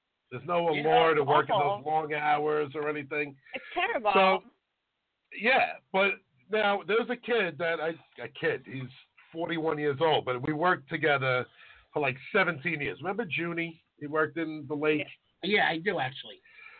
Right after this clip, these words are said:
Speaker 1: Now, he worked with me everywhere. Chow, uh, uh, Snug Harbor, like, any, anywhere we did, we worked together for around seventeen, eighteen years. Plus, we grew up in the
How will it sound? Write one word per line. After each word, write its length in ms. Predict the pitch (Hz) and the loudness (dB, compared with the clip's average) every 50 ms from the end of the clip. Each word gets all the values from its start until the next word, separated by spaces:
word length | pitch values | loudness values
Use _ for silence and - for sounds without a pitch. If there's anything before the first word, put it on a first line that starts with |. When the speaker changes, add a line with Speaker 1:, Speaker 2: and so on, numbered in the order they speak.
| - - _ _ _ | -20 -20 _ _ _
Speaker 1:
Now, 180 | 165 165 165 | 4 4 4
he 120 | 156 190 208 | 4 4 0
worked 320 | 196 202 196 196 185 185 | 0 2 2 0 0 0
with 140 | 190 180 170 | -4 -8 -4
me 180 | 170 170 165 170 | -4 -2 0 2
everywhere. 460 | 180 180 151 156 127 123 120 107 98 - - - | 0 0 0 -4 -8 -6 -6 -6 -6 -6 -4 -2
Chow, 600 | 190 180 175 175 170 165 147 131 120 117 110 110 | 0 2 4 4 4 4 4 2 0 -2 -6 -8
uh, 380 | 117 113 110 107 107 101 95 104 | -6 -6 -4 -4 -4 -4 -6 -8
uh, 1300 | 107 110 _ 135 143 143 139 _ _ _ _ _ _ _ _ _ _ _ 104 107 110 107 101 104 104 - _ _ _ _ _ _ - _ _ _ _ _ _ _ _ _ _ _ - - - | -12 _ _ _ -20 -20 -20 _ _ _ _ _ _ _ _ _ _ _ -20 -16 -16 -14 -12 -12 -14 -16 _ _ _ _ _ _ -20 _ _ _ _ _ _ _ _ _ _ _ -18 -12 0
Snug 180 | 196 196 185 147 | 2 2 2 2
Harbor, 520 | 127 156 190 202 196 196 190 170 156 143 147 | 0 2 4 4 6 4 4 2 0 0 0
like, 200 | 151 151 151 170 165 | 0 0 -2 -2 0
any, 260 | 185 214 226 233 226 | 0 0 0 0 -2
anywhere 460 | 190 214 233 254 254 247 233 226 220 | -4 -2 -4 -2 -2 0 0 0 0
we 140 | 208 214 208 | -2 -4 -12
did, 280 | - 147 180 180 180 170 | -10 -8 -4 -4 -4 -4
we 120 | 160 180 | -6 -8
worked 260 | 190 196 196 190 - - | -4 -2 -2 -4 -4 -6
together 360 | 185 156 185 175 175 170 - | -10 -6 -4 -4 -4 -4 -6
for 100 | 135 160 156 | -8 -4 -4
around 160 | 151 147 139 135 | -4 -4 -4 -2
seventeen, 360 | 170 160 156 131 156 156 151 | -4 -4 -4 -4 -8 -4 -4
eighteen 300 | 151 147 139 135 147 139 | -4 -4 -4 -8 -8 -6
years. 180 | 143 143 139 131 135 _ | -4 -4 -4 -6 -4 _
Plus, 240 | 190 196 185 175 170 - _ _ - - - _ _ | 2 4 4 2 0 -6 _ _ -20 -20 -20 _ _
we 100 | 160 151 | -10 -8
grew 300 | 131 147 175 185 180 175 | -4 0 0 2 4 4
up 180 | 175 175 170 180 | 4 2 2 -2
in 140 | 170 160 | -6 -6
the 100 | 160 147 | -6 -8